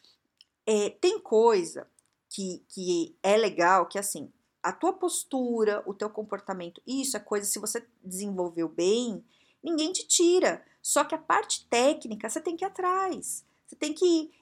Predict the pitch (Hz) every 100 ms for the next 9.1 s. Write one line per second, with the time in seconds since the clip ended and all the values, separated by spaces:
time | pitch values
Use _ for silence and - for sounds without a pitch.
0 | _ 320 571 571 - 262 294 311 302 262
1 | 254 208 214 240 381 330 285 240 214 190
2 | 185 185 - 190 190 185 - 170 175 170
3 | 170 - 208 311 349 403 403 381 - 403
4 | 339 311 262 254 247 240 233 226 214 214
5 | 240 220 202 190 190 190 190 190 190 185
6 | 175 - 185 - 202 196 196 - 330 -
7 | 415 440 427 427 427 330 330 359 302 220
8 | 233 285 285 262 302 320 269 277 311 -
9 | -